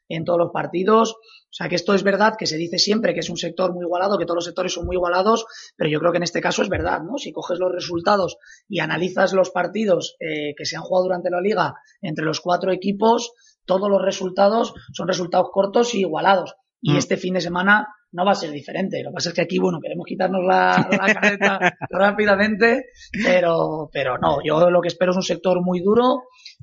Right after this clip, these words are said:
Speaker 1: muy competido. Nosotros, eh, pensamos única y exclusivamente en el partido del viernes, que es el más importante. Cuando acabe el viernes, el del sábado será el más importante. Y cuando acabe el del sábado, el del domingo será el partido más importante. Eso sí que es difícil, ¿no? Convencer a los chicos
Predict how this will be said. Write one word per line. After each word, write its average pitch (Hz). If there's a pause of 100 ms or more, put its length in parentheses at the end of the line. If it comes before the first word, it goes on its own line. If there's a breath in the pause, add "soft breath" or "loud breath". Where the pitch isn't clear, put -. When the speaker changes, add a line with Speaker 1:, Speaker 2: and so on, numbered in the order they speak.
Speaker 1:
muy 185
competido. 214
Nosotros, 196
eh, 170
pensamos 190
única 202
y 185
exclusivamente 190
en 180
el 175
partido 175
del 170
viernes, 233 (300 soft breath)
que 185
es 180
el 165
más 180
importante. 208 (340)
Cuando 180
acabe 202
el 196
viernes, 196
el 175
del 170
sábado 196
será 180
el 185
más 180
importante. 214 (280 loud breath)
Y 202
cuando 170
acabe 185
el 190
del 185
sábado, 202
el 202
del 170
domingo 196
será 180
el 175
partido 165
más 156
importante. 160 (300 soft breath)
Eso 214
sí 220
que 226
es 202
difícil, 175
¿no? 208
Convencer 185
a 202
los 214
chicos 208